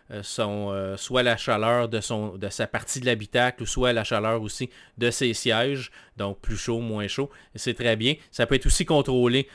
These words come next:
de l'avant, mais ça, à ce que je sache, c'est une option. Le, le, les zones arrière, là, ça, c'est une option qu'il faut choisir, d'où le prix un peu plus élevé de cent dix mille dollars du véhicule que j'avais.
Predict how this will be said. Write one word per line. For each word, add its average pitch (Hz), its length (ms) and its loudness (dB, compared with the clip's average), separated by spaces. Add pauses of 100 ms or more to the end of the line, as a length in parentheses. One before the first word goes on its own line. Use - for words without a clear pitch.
(140)
de 123 80 2
l'avant, 113 320 4
mais 139 120 0
ça, 156 200 4
à 151 60 4
ce - 60 -8
que 120 100 2
je - 60 -8
sache, 143 220 0
c'est - 180 -4
une 139 160 0
option. 139 480 4
Le, 107 180 0
le, 104 220 -2 (320)
les 110 180 0
zones 131 300 2
arrière, 120 460 4
là, 123 140 -2
ça, 127 140 -6
c'est - 220 -10
une 113 120 -6
option 117 260 -6
qu'il - 120 -18
faut 113 120 -6
choisir, 110 480 -4 (100)
d'où 135 200 -6 (200)
le 110 140 -2
prix 110 300 -2 (200)
un 120 60 -6
peu 101 140 -8
plus 113 180 0
élevé 107 300 -2
de 101 180 -4
cent 117 380 0
dix 110 180 -4
mille 113 200 0
dollars 104 360 -2
du 98 100 -10
véhicule 98 360 -6
que 104 100 -4
j'avais. 87 320 -8